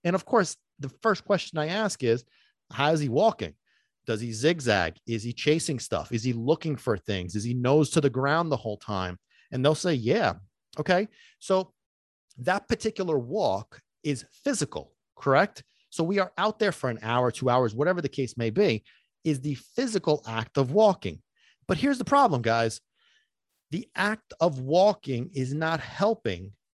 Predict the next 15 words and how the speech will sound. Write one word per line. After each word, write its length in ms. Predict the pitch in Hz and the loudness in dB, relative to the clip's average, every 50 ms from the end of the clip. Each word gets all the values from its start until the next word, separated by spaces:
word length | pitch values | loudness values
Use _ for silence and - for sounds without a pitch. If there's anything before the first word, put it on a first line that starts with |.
| _ _ _ _ - | _ _ _ _ -8
because 640 | 170 - - - - 247 233 214 160 127 117 117 - 151 | -8 -8 -8 -4 0 4 4 6 6 6 4 2 -2 -8
the 160 | 131 135 151 | 0 0 0
brain 640 | 120 113 143 156 175 214 226 208 165 139 135 131 135 - | 2 2 -2 -2 0 0 0 0 -2 -2 -4 -6 -8 -8
never 300 | 127 139 156 185 185 190 | -4 -2 -2 0 0 -2
went 300 | 165 139 180 196 180 - - | -2 -2 -4 -4 -6 -6 -6
into 300 | 147 151 147 - - 156 | -8 -8 -8 -6 -2 0
a 60 | 156 | 0
working 440 | 143 131 143 139 131 - 139 135 139 | 2 2 0 0 -2 -4 -6 -8 -2
mode. 400 | 156 185 196 180 127 98 95 90 | 2 4 4 4 4 2 0 -2
The 120 | 120 113 101 | -6 -6 -6
brain 460 | - 135 156 180 190 208 208 190 147 | -4 -4 -2 -2 0 0 -2 -2 0
doesn't 300 | 175 170 151 147 143 131 | 0 0 0 0 -2 0
go 220 | 156 160 160 170 | 0 0 0 0
into 260 | 175 170 - - 147 | -2 -6 -6 -6 -8
an 60 | 139 | -8